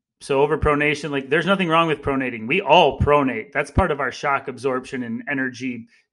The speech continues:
dispersal into our next stride and push off. So if it's a racing shoe,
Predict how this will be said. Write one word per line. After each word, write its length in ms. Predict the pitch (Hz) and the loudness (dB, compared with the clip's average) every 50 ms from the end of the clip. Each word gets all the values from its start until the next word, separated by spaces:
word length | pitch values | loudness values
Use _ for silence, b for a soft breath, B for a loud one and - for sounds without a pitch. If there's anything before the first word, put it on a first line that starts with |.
| _ | _
dispersal 600 | - 117 - - - 147 135 127 123 - 135 120 120 | -14 -12 -12 -6 -4 -2 -2 -2 -4 -6 -6 -6 -6
into 260 | 117 113 117 - 127 | -8 -10 -8 -8 -6
our 100 | 117 120 | -6 -6
next 240 | 123 120 117 - - | -6 -8 -10 -12 -16
stride 300 | - - 123 117 113 110 | -10 -8 -6 -6 -6 -8
and 120 | 104 110 | -12 -6
push 280 | _ - 131 127 - - | _ -4 -4 -4 -6 -10
off. 280 | 110 107 110 107 _ _ b b b b b b _ | -10 -12 -12 -14 _ _ b b b b b b _
So 600 | _ - - 202 196 151 135 127 131 127 - - _ _ _ _ _ _ _ _ _ _ | _ -2 0 2 2 2 2 0 -4 -6 -10 -20 _ _ _ _ _ _ _ _ _ _
if 140 | - 113 - | -20 -10 -10
it's 160 | 185 190 - | -10 -6 -6
a 180 | 143 123 110 - _ _ - - | -8 -8 -8 -14 _ _ -16 -10
racing 380 | 135 165 202 196 - 233 220 | -10 -8 -8 -8 -10 -10 -10
shoe, 420 | 196 - - 240 226 233 226 208 | -10 -10 -10 -10 -8 -8 -8 -8